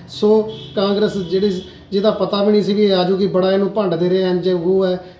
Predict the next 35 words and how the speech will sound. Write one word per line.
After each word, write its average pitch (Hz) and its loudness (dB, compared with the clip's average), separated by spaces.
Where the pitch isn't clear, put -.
ਇਹ 214 2
ਸਿੱਖਾਂ 190 -4
ਦੀ 185 0
ਕਾਤਲ 180 -2
ਹੈ, 190 0
ਇਹ 185 2
ਦਰਬਾਰ 165 0
ਸਾਹਿਬ 180 -4
'ਤੇ 190 -2
ਇਹਨੇ 185 0
ਅਟੈਕ 170 -4
ਕੀਤਾ। 175 -6
ਠੀਕ 170 -4
ਹੈ, 180 -2
ਜੇ 180 0
ਦਰਬਾਰ 165 -2
ਸਾਹਿਬ 175 -2
'ਤੇ 202 -4
ਇਹਨੇ 202 0
ਅਟੈਕ 180 -2
ਕਰਿਆ 185 -4
ਤਾਂ 208 -6
ਕਰਾਇਆ 175 -4
ਕਿਹਨੇ? 190 -4
ਕਰਾਇਆ 160 0
ਤਾਂ 180 0
ਬੀਜੇਪੀ 180 0
ਵਾਲਿਓ 190 0
ਤੁਸੀਂ 202 -4
ਸੀ। 220 -4
ਤੁਸੀਂ 214 0
ਉਂਗਲਾਂ 220 4
ਲਾਉਂਦੇ 202 2
ਸੋ 247 4
ਵੀ 240 -2